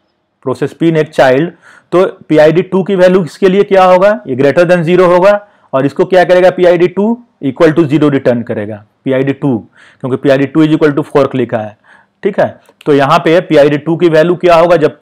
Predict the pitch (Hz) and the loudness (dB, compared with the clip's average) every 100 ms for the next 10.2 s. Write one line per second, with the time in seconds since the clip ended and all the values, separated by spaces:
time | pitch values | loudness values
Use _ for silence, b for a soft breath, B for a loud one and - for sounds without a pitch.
0 | _ 165 127 - 165 160 151 156 151 - | _ -10 -10 -4 2 2 2 2 2 2
1 | 147 147 143 127 120 135 175 - _ _ | 2 2 2 0 0 -4 -4 -10 _ _
2 | _ _ 135 135 147 147 139 160 - 147 | _ _ -4 -2 0 0 0 -2 -4 -12
3 | - 139 147 - 147 143 135 127 135 151 | -4 -2 -2 0 -2 0 0 0 0 0
4 | 139 - 156 156 151 147 151 147 156 156 | -2 -4 -6 -4 0 0 -2 -6 -6 -2
5 | 151 160 151 170 160 160 165 202 202 _ | -2 -2 -6 -6 -4 -2 -2 -6 -10 _
6 | _ 139 131 139 - 139 160 165 170 175 | _ -14 -4 -2 2 2 2 0 -2 0
7 | 170 165 160 156 151 160 160 156 165 160 | 0 -2 -2 -2 0 0 -2 0 -2 0
8 | 170 165 185 - b b - 139 139 139 | 0 0 0 -8 b b -10 -2 0 0
9 | 147 156 151 156 139 139 156 156 156 139 | -2 -2 -2 -2 0 2 2 0 -2 0
10 | 165 202 | 0 0